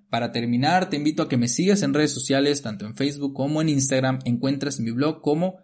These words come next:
Algo Más Que Finanzas. Además, si tuviste alguna duda, comentario sobre este tema, no dudes en hacérmela llegar por ahí.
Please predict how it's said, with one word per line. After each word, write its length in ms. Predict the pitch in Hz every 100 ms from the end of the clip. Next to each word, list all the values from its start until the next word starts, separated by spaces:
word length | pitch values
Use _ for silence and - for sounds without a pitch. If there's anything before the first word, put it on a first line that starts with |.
| _
Algo 380 | - 117 127 131
Más 280 | 117 107 -
Que 120 | 107
Finanzas. 640 | 107 98 98 - - - _ _ -
Además, 440 | 117 135 170 180
si 60 | 131
tuviste 260 | 123 131
alguna 300 | 104 110 113
duda, 460 | 131 165 170 165 160
comentario 540 | 117 120 120 135 139
sobre 240 | 135 113 127
este 160 | 131
tema, 460 | 139 147 147 151 139
no 380 | 131 135 151 160
dudes 540 | 139 131 131 135 135 -
en 220 | 135 143
hacérmela 520 | 120 - 113 113 117
llegar 400 | 110 104 107 107
por 200 | - 98
ahí. 260 | 82 -